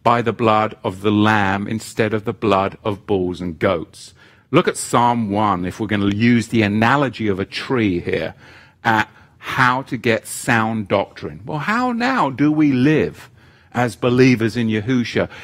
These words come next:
in this modern world? How do we really live? Let's look at the Bible. Psalm one, and of course the first verse. "Blessed is the man that walketh not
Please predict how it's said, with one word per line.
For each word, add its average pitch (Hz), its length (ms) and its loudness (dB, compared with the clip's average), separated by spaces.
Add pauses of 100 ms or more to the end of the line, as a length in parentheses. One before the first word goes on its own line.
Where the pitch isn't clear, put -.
(140)
in 117 160 2
this 110 200 2
modern 117 540 0
world? 90 520 0 (220)
How 247 220 -4
do 233 120 -4
we 165 200 4
really 120 540 4
live? 110 400 2 (320)
Let's 175 240 0
look 151 200 0
at - 60 -4
the 117 100 -2
Bible. 104 540 -2
Psalm 139 580 -2
one, 104 400 -4 (320)
and 113 120 0
of 107 140 -2
course 98 340 -2
the 98 100 -8
first 95 480 -4
verse. 80 480 -8 (500)
"Blessed 143 800 0
is 123 240 0
the 117 100 -2
man 110 600 0 (1080)
that 95 240 -2
walketh 110 640 0
not 101 380 0